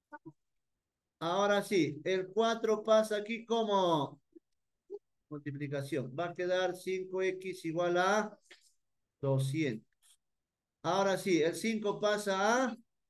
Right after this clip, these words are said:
dividir. Ya, y esa división es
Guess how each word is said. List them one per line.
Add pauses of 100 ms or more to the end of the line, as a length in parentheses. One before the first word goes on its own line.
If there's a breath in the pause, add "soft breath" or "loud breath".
(640)
dividir. (360)
Ya, (120)
y
esa
división
es